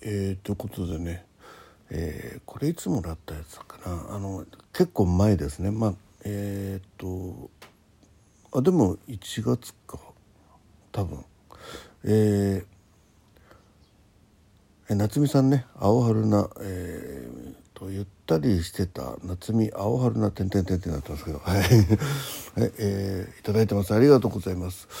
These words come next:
えー、次こそはオーストラリア行っても、行って、えー、合唱団の全日本にも、でも参加したいです。春のピンク祭り二〇二三のために、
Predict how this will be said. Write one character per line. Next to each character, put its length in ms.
え 140
ー、 100
次 260
こ 140
そ 160
は 160
オ 120
ー 40
ス 60
ト 120
ラ 160
リ 100
ア 120
行 100
っ 40
て 140
も、 220
行 120
っ 20
て、 360
え 140
ー、 140
合 80
唱 240
団 240
の 220
全 280
日 80
本 360
に 80
も、 240
で 80
も 300
参 200
加 160
し 80
た 60
い 100
で 120
す。 180
春 200
の 100
ピ 160
ン 40
ク 120
祭 380
り 40
二 140
〇 260
二 200
三 260
の 100
た 140
め 160
に、 200